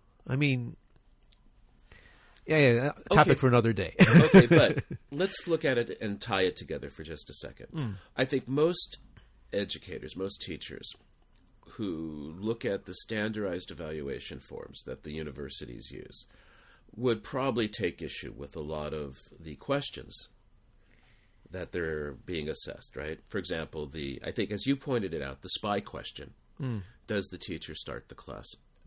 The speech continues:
Speaker 2: on time?
Speaker 1: Mm.
Speaker 2: And you pointed that out once, and I never realized it, Tony, but that's actually they're checking, they're using the assessment to see whether or not you're on time,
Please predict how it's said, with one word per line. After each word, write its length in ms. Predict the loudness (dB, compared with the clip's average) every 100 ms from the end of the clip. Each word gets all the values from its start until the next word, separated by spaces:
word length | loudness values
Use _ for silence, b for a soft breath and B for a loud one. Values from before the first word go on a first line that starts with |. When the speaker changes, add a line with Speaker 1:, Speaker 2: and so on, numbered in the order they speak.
| -18
Speaker 2:
on 200 | -14 -14
time? 260 | -14 -16 -16 _ _ _
Speaker 1:
Mm. 200 | -8 -8 -10 _ _ _ _
Speaker 2:
And 240 | -6 -4 -4
you 140 | -6 -6
pointed 300 | -4 -4 -2
that 160 | -2 -2
out 180 | -4
once, 220 | -6 -10 -8
and 100 | -6
I 60 |
never 200 | -4 -4
realized 400 | -4 -2 -4 -6
it, 80 | -12
Tony, 200 | -12 -10
but 140 | -8
that's 200 | -8 -4
actually 280 | -4 -6 -8
they're 120 | -8
checking, 460 | -6 -8 -8 -8 -10 B B B
they're 100 | -2
using 360 | 2 2 0
the 80 | -2
assessment 480 | -2 -2 -6 -6 -12
to 60 | -10
see 220 | -8 -8
whether 340 | -6 -6 -6 -8
or 40 |
not 260 | -8 -10 -12 _
you're 480 | -10 -6 -6 -8 -10 -16 _ -8
on 220 | -8 -8
time, 380 | -10 -10 -10